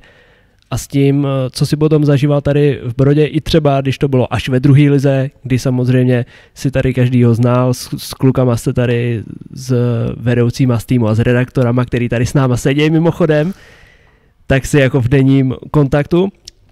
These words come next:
Byl to takový rozdíl v tak velké organizaci najednou jako Slávě, že to tam nebylo takový osobní?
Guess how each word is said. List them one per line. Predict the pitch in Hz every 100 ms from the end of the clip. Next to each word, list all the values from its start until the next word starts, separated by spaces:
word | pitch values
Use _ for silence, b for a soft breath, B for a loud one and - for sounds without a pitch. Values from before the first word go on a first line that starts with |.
| _ - _ -
Byl | 139
to | 139
takový | 156 160 170
rozdíl | 165 147 165
v | 165
tak | 160 151
velké | 151 143 156
organizaci | 147 143 143 - 156
najednou | 139 143
jako | 143 147
Slávě, | 151 139 131
že | 131
to | 147
tam | 143 135
nebylo | 135 135 131
takový | 127 147 131 135
osobní? | - 151 120 110